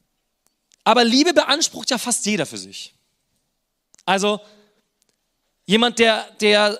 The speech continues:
seine Ehe bricht und fremd geht, der sagt ja auch, "Ja, das, aber das war echte Liebe. Es war nun mal echte Liebe. Ja. Ich konnte nichts tun."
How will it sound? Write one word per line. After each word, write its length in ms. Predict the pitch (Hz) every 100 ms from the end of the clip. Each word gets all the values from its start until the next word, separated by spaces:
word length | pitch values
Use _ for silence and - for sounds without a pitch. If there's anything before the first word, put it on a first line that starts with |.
| - _
seine 220 | 196 214
Ehe 260 | 208 302 247
bricht 320 | 165 175 -
und 80 | 180
fremd 380 | - 254 277 -
geht, 180 | 156 180
der 80 |
sagt 220 | 185 226 247
ja 100 | 269
auch, 180 | 302
"Ja, 120 | 208 190
das, 200 | 196 -
aber 120 | 202
das 160 | -
war 160 | 202 214
echte 260 | 226 - 220
Liebe. 360 | 202 196 113 _ _ _ _ _ _ _ _ _
Es 220 | 185 -
war 160 | 214 269
nun 140 | 269
mal 160 | 240 220
echte 260 | 214 - 190
Liebe. 260 | 139 113 _ _ _ 151
Ja. 160 | 131 _ _ _ _
Ich 100 | -
konnte 160 | 208 202
nichts 180 | 208 -
tun." 240 | 120 101